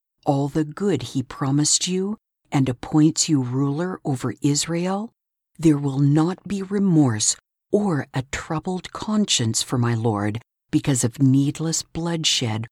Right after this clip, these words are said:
or my lord's revenge. And when the Lord does good things for my lord, may you remember me,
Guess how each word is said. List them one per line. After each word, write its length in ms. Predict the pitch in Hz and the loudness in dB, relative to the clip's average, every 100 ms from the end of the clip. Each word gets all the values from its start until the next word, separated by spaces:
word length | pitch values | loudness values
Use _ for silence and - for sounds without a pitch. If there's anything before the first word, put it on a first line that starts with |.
| _ _ _ | _ _ _
or 320 | 226 214 131 | 0 2 2
my 200 | 117 123 | 2 0
lord's 480 | 123 117 107 107 - | 0 0 -2 -2 -2
revenge. 800 | 135 123 139 127 101 101 123 - _ _ _ _ - | 0 0 2 0 0 -4 -6 -8 _ _ _ _ 2
And 220 | 151 131 | 4 6
when 140 | 139 | 4
the 100 | 120 | 0
Lord 500 | 117 131 156 160 156 - | -2 0 0 0 -2 -4
does 340 | 185 170 - | -2 0 0
good 320 | - - 160 | 0 -2 -2
things 420 | - 180 170 185 | 0 2 4 4
for 160 | - 190 | 0 0
my 180 | 185 185 | 2 2
lord, 460 | 185 185 190 202 - _ _ _ _ - | 0 -2 -2 -6 -10 _ _ _ _ 4
may 180 | 139 | 6
you 240 | 139 143 151 | 6 2 -4
remember 640 | 156 165 175 202 180 143 | 0 2 2 4 2 2
me, 380 | 117 113 101 101 | 2 2 0 -6